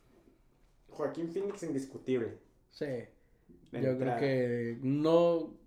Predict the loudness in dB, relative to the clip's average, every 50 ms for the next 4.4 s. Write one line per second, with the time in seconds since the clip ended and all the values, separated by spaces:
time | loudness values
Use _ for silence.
0 | _ _ _ _ _ _ _ 2 2 4 4 2 2 2 2 4 4 4 2 0
1 | 0 -2 -4 -6 -6 -6 -8 -8 -8 -6 -4 -4 -2 -2 -4 -6 -6 -8 -12 -14
2 | -16 -20 -16 _ 2 4 4 6 6 4 4 4 4 4 4 2 2 0 2 2
3 | 2 2 2 2 2 2 2 6 8 8 8 8 8 4 4 4 6 6 8 8
4 | 8 8 6 2 0 0 2